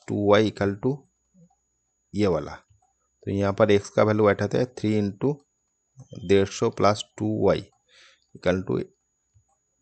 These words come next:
ये, तो finally आपका टू वाई equal to आ गया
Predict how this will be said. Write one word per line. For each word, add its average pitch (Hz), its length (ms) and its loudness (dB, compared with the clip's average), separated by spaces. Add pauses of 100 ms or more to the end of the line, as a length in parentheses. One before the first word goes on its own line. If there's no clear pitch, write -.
(640)
ये, 101 200 -2
तो 101 160 -8
finally 101 480 -4
आपका 107 240 -2
टू 107 360 -2
वाई 107 180 6
equal 104 240 -2
to 113 100 2
आ 101 60 4
गया 117 280 -6